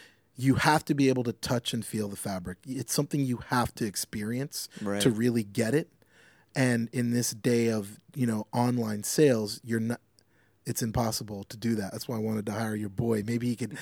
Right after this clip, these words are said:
Speaker 1: <laughs> help us out.
Speaker 2: Yeah.
Speaker 1: <laughs> You know, shout out to John,
Speaker 2: <laughs>
Speaker 1: uh, in writing, like, an incredible, like, copy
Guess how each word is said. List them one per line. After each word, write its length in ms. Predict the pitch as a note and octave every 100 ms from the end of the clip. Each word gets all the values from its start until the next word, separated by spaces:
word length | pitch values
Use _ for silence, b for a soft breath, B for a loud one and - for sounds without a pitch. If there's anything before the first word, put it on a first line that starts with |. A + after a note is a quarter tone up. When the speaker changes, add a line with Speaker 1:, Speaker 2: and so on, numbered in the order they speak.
| -
Speaker 1:
<laughs> 200 | - -
help 240 | E3+ C#3
us 240 | D3+ - F3
out. 300 | C#3 C#3 C3+
Speaker 2:
Yeah. 340 | C#3+ D#3 D#3 C#3+ -
Speaker 1:
<laughs> 80 | A#2
You 60 |
know, 160 | E3+ F3+
shout 360 | C#3 - C#3 C3+
out 180 | C3 C3+
to 80 | B2
John, 540 | A2+ B2 B2+ B2+ A2+ - D#3
Speaker 2:
<laughs> 160 | C#3
Speaker 1:
uh, 680 | C3 C3+ C3 B2 A#2+ A#2+ A#2+ A#2 C3 C3+
in 220 | C#3 B2
writing, 340 | A#2+ B2 B2
like, 220 | A#2+ A2+ A#2
an 60 |
incredible, 680 | A2 A2 - B2+ A2+ A#2 A2
like, 280 | A2 - -
copy 540 | - A#2+ - G#2 G2+